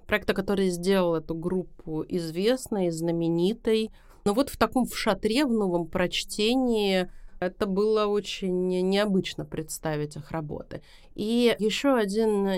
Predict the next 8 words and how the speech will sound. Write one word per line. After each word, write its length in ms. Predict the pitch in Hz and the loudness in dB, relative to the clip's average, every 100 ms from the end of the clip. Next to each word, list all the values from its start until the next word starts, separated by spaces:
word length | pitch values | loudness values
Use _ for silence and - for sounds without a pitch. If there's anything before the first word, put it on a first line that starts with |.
| 185 196 220 | 2 2 2
нетривиальный 1200 | 226 220 208 196 - - 220 214 220 208 170 165 | 2 2 0 -4 -14 -6 -2 2 4 4 2 0
ход, 340 | 160 - 170 - | -4 -4 -4 -4
который 440 | - - 170 165 | -10 -10 -8 -6
мы 380 | 160 170 175 170 | -4 -2 -2 -2
сделали 540 | 170 - 170 156 156 156 | -6 -4 -4 -4 -6 -4
на 200 | 165 160 | -4 -4
этой 200 | 156 170 | -4 -4
выставке, 680 | 247 311 - - - 208 | -2 -4 -4 -4 0 -2